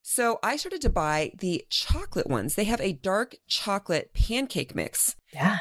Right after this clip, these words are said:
Speaker 1: that is phenomenal and not very sweet, very pretty healthy, lots of whole grain. And my kids think they're getting a huge treat when I make it. So then,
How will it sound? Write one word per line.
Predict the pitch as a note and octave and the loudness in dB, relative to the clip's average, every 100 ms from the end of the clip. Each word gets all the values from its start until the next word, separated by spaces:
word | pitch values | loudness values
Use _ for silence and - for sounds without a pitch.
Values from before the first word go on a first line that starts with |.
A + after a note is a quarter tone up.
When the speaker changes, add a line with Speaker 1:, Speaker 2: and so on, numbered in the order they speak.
| - | 0
Speaker 1:
that | G3 F#3 | 0 2
is | G3 F#3+ | 0 -2
phenomenal | - A#3 F4 D4 G3+ | -2 -2 0 2 2
and | G#3+ A3 | 2 0
not | A#3 E4+ D4 | 0 0 0
very | G3+ D#3+ | 0 0
sweet, | - C#3+ C#3+ - - | -2 -2 -2 -4 -8
very | F3 D4+ A#4 | -4 0 0
pretty | - B3 A#3 | 0 -2 0
healthy, | C4+ F4 - C#3 | -2 -2 -2 0
lots | E3+ A3+ A#3+ | 0 0 -4
of | |
whole | - F#3 | -2 -2
grain. | F3 C#3 C#3+ A#3+ D4+ _ - - _ F3+ | 0 0 0 -2 -4 _ -20 -20 _ 0
And | F3+ F3 F#3 | 0 0 -2
my | F#3 | -2
kids | A#3 A3+ | 0 -2
think | - F#3 | -2 -2
they're | D#3+ | 0
getting | D3+ D3+ C#3+ | 0 0 0
a | |
huge | C3+ D3+ - | -2 -2 -2
treat | - G#3+ - | -2 0 0
when | D3+ D3 | -2 2
I | |
make | E3+ F#3+ | 2 0
it. | A#2+ - _ _ _ _ _ | -2 -4 _ _ _ _ _
So | - C4+ B3 | -2 0 2
then, | A#3 G4+ A#3+ F#3+ C4 | 0 0 2 0 -2